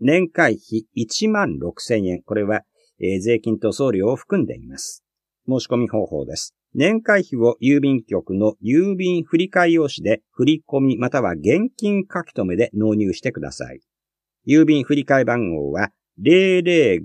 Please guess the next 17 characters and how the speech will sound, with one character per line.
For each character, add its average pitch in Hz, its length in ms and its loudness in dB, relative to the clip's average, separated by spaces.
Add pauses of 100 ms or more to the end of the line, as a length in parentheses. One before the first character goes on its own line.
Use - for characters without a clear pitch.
五 170 400 4
零 139 320 2
零 113 340 2
ハ 147 180 0
イ 143 120 2
フ - 180 -6
ン 82 240 -2
八 147 480 -2
ハ 160 160 -2
イ 135 160 0
フ - 180 -10
ン 73 280 -6
三 180 440 -2
六 147 440 -2
七 127 340 0
四 127 320 0
八。 - 440 -14